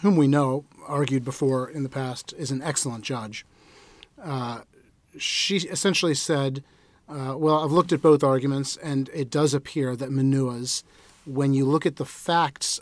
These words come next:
of their involvement in that particular task, did share some responsibility for compliance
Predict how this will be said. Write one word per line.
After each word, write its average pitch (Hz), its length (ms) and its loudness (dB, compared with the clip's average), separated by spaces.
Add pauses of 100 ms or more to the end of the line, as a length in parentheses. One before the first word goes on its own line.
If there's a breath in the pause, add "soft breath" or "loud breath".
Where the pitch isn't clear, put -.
of 139 400 -4
their 143 140 2
involvement 123 760 0 (320)
in 170 140 2
that 139 160 0
particular 127 460 -6
task, - 600 -8 (920 soft breath)
did 151 320 6
share 123 560 -2
some - 320 0
responsibility 113 880 -8 (360 soft breath)
for 127 640 -2 (420)
compliance 143 840 -4